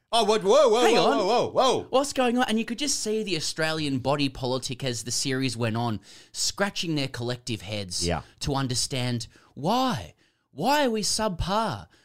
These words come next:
Speaker 2: Why isn't that one hundred being turned into one fifty?
Speaker 1: Yeah, daddy.
Speaker 2: Why can't anyone else score runs? Where's our middle order bats?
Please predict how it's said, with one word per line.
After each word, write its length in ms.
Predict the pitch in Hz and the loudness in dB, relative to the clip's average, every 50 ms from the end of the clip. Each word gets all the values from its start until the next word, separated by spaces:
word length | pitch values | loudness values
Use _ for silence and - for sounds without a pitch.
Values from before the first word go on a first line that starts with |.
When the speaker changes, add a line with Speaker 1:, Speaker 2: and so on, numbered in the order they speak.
| _ _ _ _ | _ _ _ _
Speaker 2:
Why 260 | _ 175 214 262 285 285 | _ 0 2 2 4 2
isn't 200 | 277 214 226 226 | 2 2 0 -4
that 160 | 196 165 165 | -4 -6 -4
one 160 | 165 175 180 | -4 -2 -2
hundred 340 | 156 160 196 202 185 185 151 | -2 -2 -2 -2 -2 -4 -4
being 200 | 135 170 165 156 | -2 -4 -4 -2
turned 200 | 143 - 175 175 | -4 -4 -4 -4
into 200 | 175 175 - 160 | -4 -2 -4 -4
one 240 | 139 156 185 196 190 | -4 -4 -4 -4 -4
fifty? 380 | 175 - 247 233 - - - 107 | -4 -4 -4 -4 -4 -6 -6 -6
Speaker 1:
Yeah, 320 | 92 85 85 - 82 78 73 | -4 -4 -4 -4 -4 -4 -4
daddy. 240 | - 98 104 - - | -2 -2 -2 -2 0
Speaker 2:
Why 200 | 175 240 262 269 | 0 0 0 0
can't 260 | - 277 262 254 247 | -2 -4 -2 -2 0
anyone 260 | 247 240 226 214 208 | 0 0 0 0 0
else 160 | 214 220 208 | 0 0 -2
score 320 | - - - 196 202 196 170 | -2 -2 0 0 0 0 0
runs? 300 | 196 233 233 170 151 170 | -2 -4 -4 -4 -4 -4
Where's 200 | 240 269 262 - | -4 -4 -2 -2
our 100 | 233 208 | -4 -2
middle 260 | 196 202 190 190 185 | -2 -2 -2 0 2
order 220 | 202 214 240 233 208 | 4 4 4 2 0
bats? 440 | 143 127 113 92 - - - - | 0 -2 -2 -2 -4 -4 -6 -8